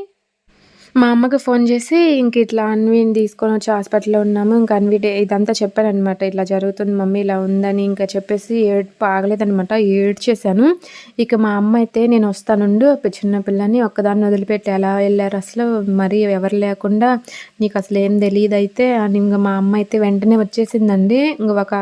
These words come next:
అరగంటలో వచ్చేసిందనమాట నా దగ్గరికి. ఇంకా మా అమ్మ వచ్చేసిన తర్వాత ఇంకా ఏడుపు ఎక్కువైందనమాట. ఇంకా చాలా ఏడ్చేశాను. "మమ్మీ, ఇంక ఇట్లా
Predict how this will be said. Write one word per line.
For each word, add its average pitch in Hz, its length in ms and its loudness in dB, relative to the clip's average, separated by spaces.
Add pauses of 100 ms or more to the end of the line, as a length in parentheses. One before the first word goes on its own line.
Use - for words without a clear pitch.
(100)
అరగంటలో 202 460 0
వచ్చేసిందనమాట 208 720 0
నా 190 160 -2
దగ్గరికి. 190 540 -2 (920)
ఇంకా 214 200 4
మా 214 140 4
అమ్మ 202 180 2
వచ్చేసిన 240 440 2
తర్వాత 220 380 -2 (300)
ఇంకా 254 380 2
ఏడుపు 233 300 0
ఎక్కువైందనమాట. 220 800 -2 (380)
ఇంకా 254 320 2
చాలా 220 500 -4
ఏడ్చేశాను. 233 760 -2 (840)
"మమ్మీ, 220 320 2
ఇంక 214 220 -2
ఇట్లా 214 240 -2